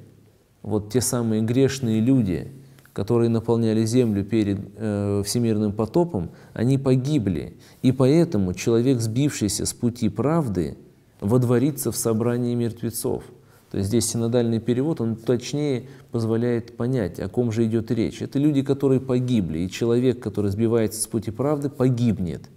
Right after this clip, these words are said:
Иными словами, «Бедняк любит веселье, любящий вино и масло не обогатится».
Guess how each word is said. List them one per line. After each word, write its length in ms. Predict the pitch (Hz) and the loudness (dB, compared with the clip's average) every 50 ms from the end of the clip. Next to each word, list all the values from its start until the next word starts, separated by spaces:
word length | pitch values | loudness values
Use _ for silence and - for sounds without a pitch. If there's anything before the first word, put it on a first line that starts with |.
| - - - _ _ _ - - - - - - - - - - | -20 -20 -20 _ _ _ -20 -20 -20 -20 -20 -20 -20 -20 -10 -4
Иными 340 | 120 117 120 113 101 92 92 | -2 0 2 2 2 0 0
словами, 520 | - - - 98 92 90 80 78 80 - - - _ _ _ _ _ _ _ _ _ _ _ _ _ _ _ _ _ _ _ _ _ - | -2 -4 -4 -4 -4 -4 -6 -8 -10 -12 -16 -20 _ _ _ _ _ _ _ _ _ _ _ _ _ _ _ _ _ _ _ _ _ -4
«Бедняк 460 | 110 117 123 123 151 185 185 170 - | 0 2 4 4 6 4 4 4 4
любит 320 | 147 156 151 143 139 - 135 | 4 4 4 4 2 2 2
веселье, 760 | 139 139 139 - - 120 104 87 78 80 78 76 98 104 - - - | 2 2 4 4 4 4 4 4 2 -2 -4 -6 -8 -10 -12 -8 -6
любящий 600 | - 107 135 151 135 135 127 - - - 120 113 | 0 4 4 4 6 4 4 2 2 0 2 2
вино 440 | 101 107 110 107 117 135 156 160 147 | 2 4 2 2 2 2 0 0 0
и 80 | 135 127 | 0 0
масло 580 | 117 117 131 147 151 - - - 98 92 90 - - - - - - - | 0 2 0 0 0 -2 -2 -4 -4 -6 -6 -8 -12 -18 -20 -14 -6 -2
не 220 | 110 120 127 131 | 0 2 2 4
обогатится». 960 | 131 127 123 127 123 123 120 120 - - 101 90 - - - - 58 55 | 4 2 2 2 4 2 2 2 0 -2 -2 -2 -2 -2 -4 -4 -6 -10